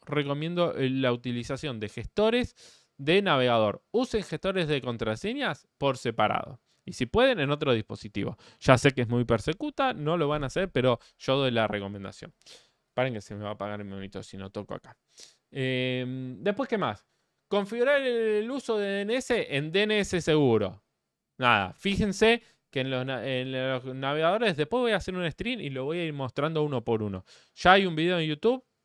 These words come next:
youtube punto com barra arroba baicepa, pueden ver el uso, configuración de navegadores.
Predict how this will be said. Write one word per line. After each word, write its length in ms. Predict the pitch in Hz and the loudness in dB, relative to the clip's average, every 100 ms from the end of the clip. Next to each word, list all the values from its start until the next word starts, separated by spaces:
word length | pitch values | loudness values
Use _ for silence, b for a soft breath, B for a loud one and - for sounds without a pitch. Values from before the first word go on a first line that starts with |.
| _ | _
youtube 580 | - - 120 131 139 170 - | -18 -4 2 2 2 -2 -2
punto 320 | 131 143 208 | -2 0 2
com 320 | 233 214 139 | 2 0 4
barra 760 | 135 135 - 135 135 139 139 - | 6 6 4 -2 2 2 2 0
arroba 460 | 110 131 156 156 | 0 2 2 2
baicepa, 580 | 156 180 - 240 240 208 | 4 2 0 0 2 0
pueden 280 | 156 151 143 | 0 -2 0
ver 260 | 151 185 - | -2 -2 -2
el 320 | 131 151 - 87 | -4 -4 -8 -8
uso, 560 | 143 151 143 135 131 B B B | -6 -2 0 0 0 B B B
configuración 640 | 135 120 139 131 - 170 | -2 0 0 0 -2 -2
de 100 | 156 | 0
navegadores. 720 | 139 131 120 117 104 98 - | 2 2 4 4 2 -4 -10